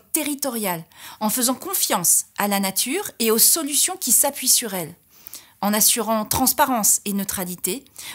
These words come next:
oui, on peut trouver des solutions qui marchent pour le territoire, pour les habitants, pour les agriculteurs, pour les écosystèmes.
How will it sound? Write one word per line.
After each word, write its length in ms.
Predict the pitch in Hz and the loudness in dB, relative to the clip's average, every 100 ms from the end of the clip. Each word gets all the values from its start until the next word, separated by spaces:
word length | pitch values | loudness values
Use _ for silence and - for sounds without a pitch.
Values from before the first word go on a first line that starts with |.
| - | 2
oui, 160 | 254 | 6
on 120 | 302 - | 6 4
peut 240 | - 349 | -2 -2
trouver 340 | 381 - 311 | -2 -4 -4
des 80 | 262 | 0
solutions 500 | 254 254 214 208 220 | 0 0 -2 -2 -2
qui 160 | 196 196 | -6 -8
marchent 540 | 170 180 - - - _ _ _ | -6 -6 -4 -4 -6 _ _ _
pour 160 | 349 370 | -6 -4
le 100 | 330 | -2
territoire, 680 | 262 208 190 185 160 196 - - - _ | -4 -4 -8 -8 -6 -8 -16 -20 -20 _
pour 160 | - 381 | -4 -2
les 200 | 349 254 | 2 2
habitants, 420 | 208 202 180 180 - | 2 -6 -6 -6 -10
pour 160 | - 392 | -6 -2
les 160 | 320 | 0
agriculteurs, 760 | 247 208 180 185 - 160 190 - - - _ | 0 -2 -8 -10 -8 -8 -10 -14 -20 -20 _
pour 160 | - 302 | -2 0
les 160 | 269 220 | 2 0
écosystèmes. 640 | 208 196 180 - 123 90 | 0 -4 0 -2 -4 -14